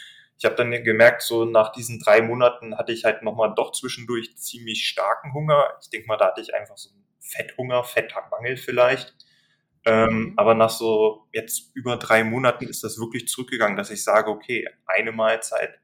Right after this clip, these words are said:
Speaker 1: oder zwei Mahlzeiten reichen vollkommen aus.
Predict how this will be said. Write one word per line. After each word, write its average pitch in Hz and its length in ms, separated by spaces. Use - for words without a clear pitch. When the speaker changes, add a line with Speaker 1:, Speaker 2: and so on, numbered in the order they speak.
Speaker 1:
oder 95 640
zwei 95 320
Mahlzeiten 110 960
reichen 104 240
vollkommen 107 480
aus. 101 580